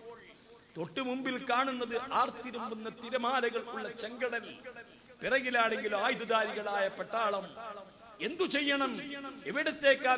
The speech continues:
നിങ്ങൾ ഞങ്ങളെ കൊണ്ടുപോകുന്നത്? ഞങ്ങളെ നിങ്ങൾ ഈ വലി കഴിക്കുകയാണോ എന്ന് ചോദിച്ചുകൊണ്ട് ആ വിശ്വാസികൾ മുഴുവനും ആർത്ത് കരഞ്ഞപ്പോൾ, മഹാനായ മൂസ നബി അലൈഹി സ്വലാത്തു വസ്സലാം തന്റെ കയ്യിലുണ്ടായിരുന്ന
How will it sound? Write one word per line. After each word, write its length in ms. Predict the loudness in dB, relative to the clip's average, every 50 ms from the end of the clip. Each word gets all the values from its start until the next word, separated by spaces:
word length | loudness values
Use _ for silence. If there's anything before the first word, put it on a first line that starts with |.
| 4
നിങ്ങൾ 200 | 2 0 0 0 0 -2
ഞങ്ങളെ 240 | -2 -2 0 -2 -2 -2 -2
കൊണ്ടുപോകുന്നത്? 800 | -4 -2 -2 -2 0 0 0 0 0 -2 -6 -4 -4 -2 0 0 0 0 -2 -6 -12 -14 -12 -12 -12 -12 -14 -16 -18 -12 -8 -6
ഞങ്ങളെ 280 | -2 0 2 2 2 2 0
നിങ്ങൾ 200 | 0 0 0 0 0 -2 -4 -8 -12 -12 -12 -10 -6 -2 -2
ഈ 40 | -2 -2 -2 -6 -12 -14 -16 -16 -14 -14 -10 -6 -4
വലി 160 | -2 0 0 2
കഴിക്കുകയാണോ 720 | 2 2 2 2 -2 -4 -2 0 2 4 4 2 2 0 -2 -4 -4
എന്ന് 160 | -4 -6 -6 -8 -4 -2
ചോദിച്ചുകൊണ്ട് 680 | -2 -2 -2 -4 -8 -8 -8 -8 -6 -6 -6 -6 -6 -6 -8 -10 -12 -14 -16 -16 -18 -18 -18 -18 -8 0 4 4
ആ 20 | 4 4 2
വിശ്വാസികൾ 680 | -2 -2 2 4 6 6 6 4 2 -2 -4 -2 -2 -2 -2 -2
മുഴുവനും 380 | -4 -4 -2 -2 -2 -2 -4 -8 -10 -4 0 2
ആർത്ത് 280 | 2 2 0 -4 -10 -14 -8 -4
കരഞ്ഞപ്പോൾ, 640 | -2 -2 0 -2 -2 -2 -4 -4 -2 -2 -2 -2 -2 -2 -6 -10 -10 -12 -12 -12 -12 -14 -14 -14 -12 -10
മഹാനായ 460 | -6 0 2 4 4 6 6 6 6 4 2 0
മൂസ 160 | -2 0 2 2 2
നബി 160 | 2 2 0 0 0
അലൈഹി 240 | 0 0 -2 -2 -6 -6
സ്വലാത്തു 420 | -6 -4 -2 -2 -2 -2 -4 -8 -10
വസ്സലാം 480 | -8 -6 -6 -4 -2 0 0 0 -2 -4 -10 -14 -16 -14 -14 -14 -14 -10 -8
തന്റെ 220 | -8 -6 -4 -4 -4 -4 -6
കയ്യിലുണ്ടായിരുന്ന 760 | -8 -8 -6 -6 -6 -2 0 2 4 4 2 0 -2 -4 -6